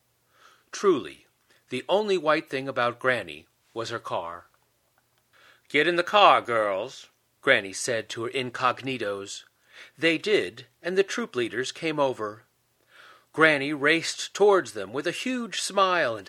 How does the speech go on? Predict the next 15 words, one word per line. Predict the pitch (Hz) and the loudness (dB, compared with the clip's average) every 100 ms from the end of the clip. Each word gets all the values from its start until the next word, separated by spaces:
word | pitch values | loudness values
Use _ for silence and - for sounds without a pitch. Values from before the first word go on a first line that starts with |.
| - | -2
outstretched | 160 - - 160 - - | -2 -2 0 0 0 -8
hand. | 151 139 117 95 82 - _ _ _ - | -4 -2 -2 -6 -12 -20 _ _ _ 0
"Melinda!" | 233 247 311 285 107 65 - - _ _ | 2 6 6 6 2 0 -2 -18 _ _
Granny | - 131 104 | 0 0 0
exclaimed. | 87 - - 110 90 73 67 _ _ _ - | -6 -8 -6 -6 -6 -10 -18 _ _ _ 0
"Why, | 135 76 67 - - - - | 2 4 0 -8 -20 -10 6
I | 226 | 6
haven't | 196 104 101 | 6 0 -2
seen | - 190 240 | -2 0 2
you | 175 247 170 | 0 2 2
in | 92 104 | 0 -2
years." | 214 285 160 67 - - - - _ _ _ _ _ _ _ _ | 0 0 -2 -4 -10 -16 -18 -20 _ _ _ _ _ _ _ _
"Jackie," | - 302 - - 87 113 _ _ _ _ _ | 4 4 4 -8 -14 -16 _ _ _ _ _
Melinda | 135 127 117 104 - | -8 -4 -4 -6 -10
answered. | 110 - 107 101 | -10 -10 -10 -10